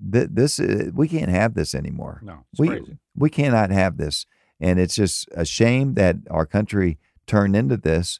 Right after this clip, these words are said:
Speaker 1: with social media and, and hiding all this, uh, information that, that really needs to be out there. But this is a very important time to get out there and vote.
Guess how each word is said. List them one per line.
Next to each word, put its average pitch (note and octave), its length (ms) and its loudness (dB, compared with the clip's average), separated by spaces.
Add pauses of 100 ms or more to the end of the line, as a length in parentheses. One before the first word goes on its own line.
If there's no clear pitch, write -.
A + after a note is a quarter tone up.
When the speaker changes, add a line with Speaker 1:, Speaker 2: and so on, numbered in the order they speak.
(140)
Speaker 1:
with D#2+ 400 -2
social G2 360 2
media F#2+ 540 2
and, D2+ 220 -4 (300)
and D#2+ 520 -4
hiding F#2+ 480 2
all F2+ 220 2
this, E2+ 420 -2
uh, - 280 -6
information F#2 640 0
that, D#2 220 -2 (320)
that D#2+ 140 0
really G2 240 4
needs F2+ 240 2
to D#2+ 80 -4
be D#2+ 180 0
out G2+ 280 2
there. D#2 260 -2 (400)
But D#2 340 -4
this A#2+ 240 2
is G#2+ 340 -2
a E2 160 -4
very F2 420 0
important G#2+ 720 -2
time D2 460 -4 (340)
to D#2 80 -6
get D#2+ 200 -2
out F#2+ 180 0
there A2 160 0
and B2 100 -2
vote. D#2 360 0